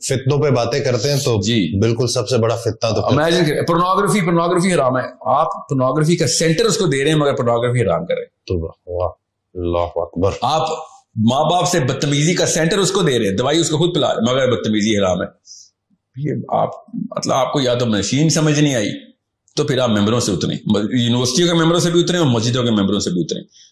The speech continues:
Speaker 2: अगर आपको ये मशीन का समझ नहीं आया। अल्लाह ताला ने कुरान पाक में कहा है कि मैं तुझे, तेरे अंदर निशानियां दिखाऊंगा। किस बात की? कि ये कुरान हक की किताब है।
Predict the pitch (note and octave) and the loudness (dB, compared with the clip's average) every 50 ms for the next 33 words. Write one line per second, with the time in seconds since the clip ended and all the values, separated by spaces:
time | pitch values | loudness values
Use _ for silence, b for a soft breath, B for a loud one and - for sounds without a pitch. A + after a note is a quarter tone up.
0 | b b - A#2+ C3 C3+ C3 A#2+ C3 C3+ C3 B2 A2 - A#2+ B2 B2+ B2 - A2+ | b b -2 -2 0 0 0 0 0 0 0 0 0 0 0 0 0 0 -2 -2
1 | - B2 A2+ A2+ G2+ G#2+ G2 E2+ D2 - - - - _ _ _ _ _ _ _ | -2 -2 -2 0 0 0 0 -2 -2 -2 -4 -6 -10 _ _ _ _ _ _ _
2 | - F#2+ F#2+ - A#2+ A#2+ B2+ C#3 C#3+ B2+ B2 B2 A#2 A2+ G2+ A2 A2 A#2+ A#2+ B2 | -4 -2 -2 0 0 0 0 0 0 0 0 0 2 2 2 0 0 0 0 0
3 | B2+ A#2+ - B2+ C#3 D#3+ D#3 D3 C3+ C3 C#3+ D#3 D#3+ D#3 D#3 - - D#3 D3 D#3 | -2 -2 0 0 0 2 2 2 2 0 0 0 0 0 -2 0 0 0 2 2
4 | E3 D#3+ E3 D#3+ E3+ E3+ F3+ F#3 F#3 - F#3 G3+ G#3+ A#3 A3+ G#3+ F3 - E3 D3 | 0 0 0 0 0 2 2 2 0 0 0 2 2 2 2 2 2 2 2 2
5 | D3+ D#3 D3+ C#3+ C3+ - D3 C3+ D3 D3+ C#3+ C#3+ - F#3 F3 E3 D#3 D#3 D#3 D#3 | 2 2 2 2 0 -2 -2 -2 0 0 0 0 0 -2 0 2 2 2 2 2
6 | - D3+ D3 D#3 B2 A2+ A2+ A2 - - A2+ A2 G#2+ A2 A2+ A#2 G#2 G2 F#2+ - | 0 -2 -2 0 2 2 2 0 0 -2 -2 0 0 2 2 0 0 0 -2 -4
7 | - F#2+ E2+ F#2 D#2 - D2+ D2 - - | -6 -6 -6 -4 -2 0 0 -2 -2 -6